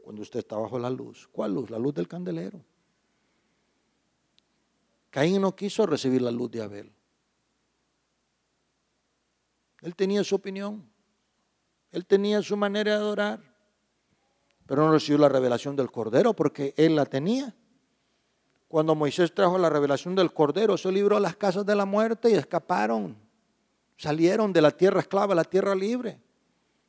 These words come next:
Tipo de este éxodo. El Cordero ha sido dado a conocer. Igual que Juan dio a conocer el Cordero, el Elías de aquel día, el Elías de este día revelado al Cordero.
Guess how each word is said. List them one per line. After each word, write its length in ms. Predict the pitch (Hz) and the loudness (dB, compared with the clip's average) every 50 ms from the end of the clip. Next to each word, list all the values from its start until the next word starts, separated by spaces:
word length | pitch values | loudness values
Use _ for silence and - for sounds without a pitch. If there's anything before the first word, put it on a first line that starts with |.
| _ _ - | _ _ -8
Tipo 260 | 190 208 - 202 196 | -8 -6 0 0 2
de 60 | 196 | 2
este 200 | 175 - - 202 | 0 0 -2 -4
éxodo. 460 | 233 208 - - 247 294 247 - - _ _ _ _ _ _ _ _ _ _ _ _ _ _ _ | -4 -4 -4 -6 -4 -4 -4 -8 -12 _ _ _ _ _ _ _ _ _ _ _ _ _ _ _
El 120 | - - | -20 -6
Cordero 400 | - 151 143 143 185 233 240 226 | -2 -2 2 4 6 6 6 4
ha 40 | 190 | 4
sido 240 | - - 160 160 156 | 4 4 6 6 8
dado 200 | 147 143 143 139 | 8 6 6 4
a 60 | 135 | 0
conocer. 360 | - 139 135 131 - - 135 | -2 -4 -4 -4 -6 -6 -4
Igual 240 | 135 147 180 190 180 | 2 4 4 4 4
que 80 | - 180 | 2 -2
Juan 260 | 131 160 202 202 196 | 2 2 2 4 4
dio 100 | 180 180 | 4 2
a 40 | 165 | 4
conocer 340 | 190 180 175 156 - 185 180 | 2 -2 -2 0 0 0 0
el 100 | 185 - | 0 0
Cordero, 400 | - 175 170 175 208 202 202 180 | -2 -4 -2 -2 -2 0 2 4
el 80 | 143 | 4
Elías 260 | 147 156 175 190 190 | 4 4 4 4 4
de 80 | 165 175 | 4 0
aquel 260 | 165 - 185 185 190 | 0 2 2 2 4
día, 220 | 175 202 196 170 - - - - _ _ _ _ | 6 6 6 6 4 -2 -16 -20 _ _ _ _
el 140 | 147 143 151 | 4 6 6
Elías 280 | 143 151 165 175 165 | 8 8 6 6 4
de 80 | 160 175 | 4 0
este 200 | 151 - 156 151 | 2 2 2 2
día 240 | 180 196 175 139 127 | 4 4 4 4 4
revelado 460 | 120 131 127 131 127 127 131 131 127 | 4 2 2 2 2 0 0 0 0
al 80 | 127 | -2
Cordero. 440 | - 131 120 123 123 135 143 139 110 | -2 -2 -2 -2 -2 -4 -6 -8 -14